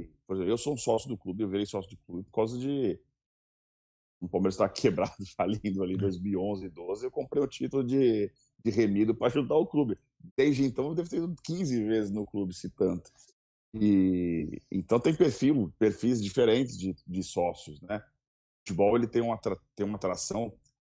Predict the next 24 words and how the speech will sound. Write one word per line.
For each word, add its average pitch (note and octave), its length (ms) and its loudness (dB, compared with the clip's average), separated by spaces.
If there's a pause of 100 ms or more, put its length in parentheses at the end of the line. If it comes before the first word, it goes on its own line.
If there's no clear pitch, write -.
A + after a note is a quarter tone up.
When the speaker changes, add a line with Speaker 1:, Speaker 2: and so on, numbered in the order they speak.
(360)
Speaker 1:
É, E2 80 -10
tem F#2 160 -2
muitos A2 300 2
sócios, G#2+ 360 2
eu E2 120 -10
conheço G2+ 340 -6
vários, F#2+ 260 -2
vocês F2+ 160 -14
conhecem F#2 380 -10
mais F2 260 -12
que E2+ 120 -10
eu F2 80 -4
até, F#2 240 -4 (600)
sócios - 400 -2
que E3+ 120 -8
viraram D3 260 0
sócios A2 400 -2 (500)
do G2+ 60 -2
clube G#2+ 300 4
pra G3 120 0
questão, G3 320 2
pra - 160 -4
parte - 280 0
política, C#3 600 2